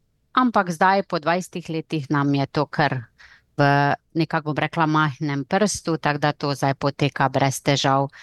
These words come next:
Obravnava celotna, tudi urgence, pošiljanjem naprej. Je pa res, da na začetku smo imeli kar dosti več populacije brezdomnih, em, kak-, mimoidočih, azilantov,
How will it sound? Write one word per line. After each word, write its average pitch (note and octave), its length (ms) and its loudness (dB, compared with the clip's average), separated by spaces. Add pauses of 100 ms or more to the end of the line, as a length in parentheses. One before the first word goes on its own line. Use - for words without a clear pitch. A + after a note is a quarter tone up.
(280)
Obravnava D#3+ 680 2
celotna, D3 840 -4
tudi D3 580 0
urgence, C#3+ 720 0
pošiljanjem C#3+ 840 0
naprej. C#3 580 0 (560)
Je G3 240 4
pa E3+ 140 2
res, E3+ 340 0
da D3 220 -2
na D3 140 -4
začetku D#3 520 -6
smo D#3 180 -4
imeli D3+ 320 2
kar D#3+ 240 -2
dosti D#3 380 -2
več C#3 480 -2
populacije C#3 720 0
brezdomnih, D3 1120 0
em, C3+ 680 0 (380)
kak-, C#3+ 280 -2 (380)
mimoidočih, D#3 1080 2
azilantov, D#3+ 1040 -2